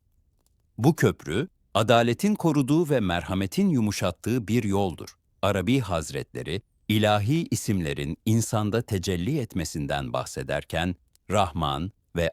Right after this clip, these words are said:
Adl isimlerini yan yana ele alır. Ona göre gerçek olgunluk, merhameti adaletsizliğe,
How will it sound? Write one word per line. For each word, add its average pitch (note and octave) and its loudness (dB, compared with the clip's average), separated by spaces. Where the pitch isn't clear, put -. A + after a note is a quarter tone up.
Adl D#2+ -2
isimlerini D2+ -4
yan A2+ 0
yana D2 -2
ele D#2+ -2
alır. A1 -8
Ona B2 4
göre B2 2
gerçek G#2+ 0
olgunluk, D2+ -6
merhameti F2+ 0
adaletsizliğe, D2+ -4